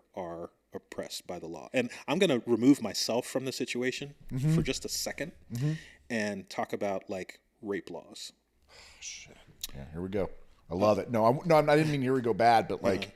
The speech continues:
Speaker 1: Yeah.
Speaker 2: let's hear it.
Speaker 1: Like, um, when people talk about, uh, uh, I wanna make sure I say this right 'cause I don't wanna piss off
Speaker 2: Oh, you
Speaker 1: anybody.
Speaker 2: can piss off anybody you wanna, give a
Speaker 1: Um,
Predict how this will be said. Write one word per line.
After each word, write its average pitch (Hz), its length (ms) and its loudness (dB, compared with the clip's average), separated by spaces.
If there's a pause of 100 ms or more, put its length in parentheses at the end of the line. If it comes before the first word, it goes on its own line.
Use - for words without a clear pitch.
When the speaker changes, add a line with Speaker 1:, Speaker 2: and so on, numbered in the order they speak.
Speaker 1:
Yeah. 110 160 0 (180)
Speaker 2:
let's 117 240 -2
hear 104 220 -2
it. - 160 -8
Speaker 1:
Like, 110 320 -2 (280)
um, 95 460 -6 (840)
when 110 280 -2
people - 320 -6
talk - 260 -4
about, 92 360 -6 (440)
uh, - 840 -20
uh, 76 340 -14 (2750)
I 139 40 0
wanna 120 160 2
make 107 100 -2
sure 110 140 -2
I 92 40 -2
say 104 200 0
this 92 260 -4 (240)
right 101 360 -4
'cause - 180 -10
I 98 60 -6
don't 95 100 -8
wanna 92 180 -8
piss - 240 -8
off 80 300 -14
Speaker 2:
Oh, - 80 -20 (260)
you - 120 -12
Speaker 1:
anybody. 101 320 -4
Speaker 2:
can - 80 -
piss - 140 -10
off 78 140 -10
anybody 87 320 -6
you 95 60 -8
wanna, 82 260 -8
give 78 120 -8
a 117 40 -6
Speaker 1:
Um, 110 280 -4